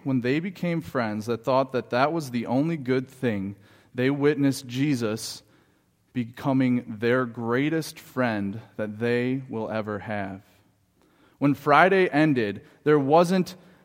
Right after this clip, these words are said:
a better thing than He-, or there was a better thing than Herod and Pilate's friendship. It was that peace that we have with God as people, as mankind, that we live together in unity with God now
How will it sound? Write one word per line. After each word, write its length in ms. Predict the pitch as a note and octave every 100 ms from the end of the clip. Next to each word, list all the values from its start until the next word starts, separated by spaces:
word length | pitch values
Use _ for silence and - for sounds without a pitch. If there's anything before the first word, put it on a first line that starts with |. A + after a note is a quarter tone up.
| _ -
a 80 | B2+
better 340 | B2+ D#3+ E3+
thing 440 | D#3 - E3 D3+ C3+
than 160 | B2
He-, 180 | A#2+ D3
or 140 | - C#3+
there 160 | C#3
was 260 | C3 D#3+ E3+
a 40 |
better 260 | C#3+ C3+ B2+
thing 360 | B2 C3+ A#2+ A#2
than 140 | B2+
Herod 460 | B2 C#3+ C3+ B2+ A2
and 160 | A#2+
Pilate's 340 | - B2 A#2 -
friendship. 420 | - B2 - A2
It 80 | C3
was 300 | C#3 C#3+ B2
that 280 | C#3+ C3 -
peace 420 | F#3+ G#3+ G#3 - - - -
that 320 | C#3 C#3 C#3
we 240 | D#3+ G#3+
have 400 | F3+ E3 D3+ D3+
with 240 | C#3 C#3 -
God 360 | C#3+ C3 A2+
as 200 | G#2+ A#2+
people, 440 | - E3 D#3 A#2+ G#2+
as 200 | A#2 A2+
mankind, 720 | C3 D3 C#3+ D3 C3 G#2 F#2+ - - -
that 100 | C3
we 240 | C3+ G3
live 360 | G#3 F3+ F3 -
together 560 | D3+ A#2+ D3 D#3+ F3
in 200 | E3+ C3+
unity 560 | B2+ C#3 E3+ E3+ - A#2+
with 360 | G#2 C3 E3+ -
God 360 | D3 C#3 C3
now 320 | C3 B2+ A2+